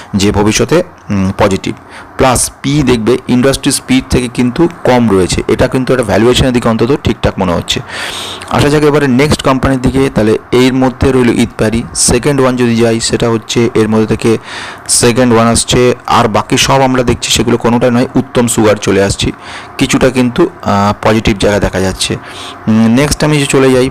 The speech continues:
তার পরের দিকে, তারপরে আমি দেখব, আহ, এর মধ্যে থেকে কিন্তু, আহ, নেক্সট ওয়ান দিস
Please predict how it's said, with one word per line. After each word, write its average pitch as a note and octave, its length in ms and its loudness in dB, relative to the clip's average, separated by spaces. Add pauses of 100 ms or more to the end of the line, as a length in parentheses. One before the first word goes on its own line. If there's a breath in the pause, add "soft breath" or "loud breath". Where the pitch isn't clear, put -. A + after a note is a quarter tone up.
তার A#2+ 160 -2
পরের C3 440 0
দিকে, A#2+ 320 0
তারপরে A#2 540 0
আমি A#2+ 160 2
দেখব, G#2+ 360 0
আহ, - 840 -4
এর C3 140 2
মধ্যে B2 220 2
থেকে A#2+ 400 0
কিন্তু, A2+ 520 2 (360)
আহ, G#2 280 0 (680 loud breath)
নেক্সট B2+ 280 -4
ওয়ান B2 140 2
দিস A#2 220 0